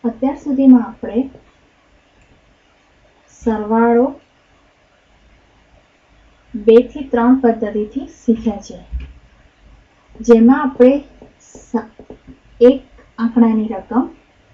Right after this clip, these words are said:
અને નાની બે આંકડાની રકમ જોઈ ગયા. હવે આજે આપણે થોડા વધીવાળા દાખલા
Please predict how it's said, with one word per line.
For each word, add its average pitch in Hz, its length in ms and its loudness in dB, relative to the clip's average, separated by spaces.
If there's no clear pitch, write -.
અને 226 260 2
નાની 214 420 2
બે 247 360 4
આંકડાની 220 480 -2
રકમ 226 300 -4
જોઈ 220 240 4
ગયા. - 200 -12
હવે 233 240 2
આજે 226 280 -4
આપણે 254 340 0
થોડા 247 400 -2
વધીવાળા 226 600 2
દાખલા 196 360 -12